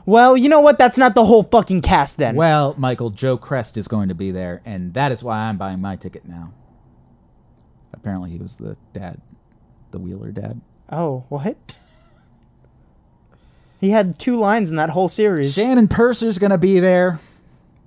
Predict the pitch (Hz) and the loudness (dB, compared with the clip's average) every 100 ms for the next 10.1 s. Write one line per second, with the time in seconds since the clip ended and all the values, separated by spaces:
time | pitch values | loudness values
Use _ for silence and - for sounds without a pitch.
0 | _ _ 170 196 190 196 208 180 143 - | _ _ 4 6 6 6 4 0 -6 -14
1 | _ _ _ _ _ _ _ _ 170 147 | _ _ _ _ _ _ _ _ -12 -4
2 | 151 151 139 - _ _ _ _ _ _ | 0 0 -2 -12 _ _ _ _ _ _
3 | _ _ _ _ _ - 196 147 135 127 | _ _ _ _ _ -16 -10 -10 -10 -10
4 | 143 156 _ _ _ _ _ _ 170 160 | -12 -14 _ _ _ _ _ _ -8 -8
5 | - - 170 143 131 123 127 _ _ _ | -8 -12 -10 -6 -4 -6 -10 _ _ _
6 | _ - - - - 131 117 - 120 113 | _ -20 -20 -20 -16 -14 -14 -10 -10 -10
7 | - 101 95 90 95 104 87 110 113 95 | -10 -8 -8 -8 -10 -12 -14 -8 -8 -8
8 | - 113 107 123 117 110 95 95 160 160 | -8 -8 -6 -8 -6 -6 -8 -6 -2 -2
9 | 165 127 175 180 196 170 160 143 123 92 | -2 -2 0 0 2 0 0 -2 -4 -6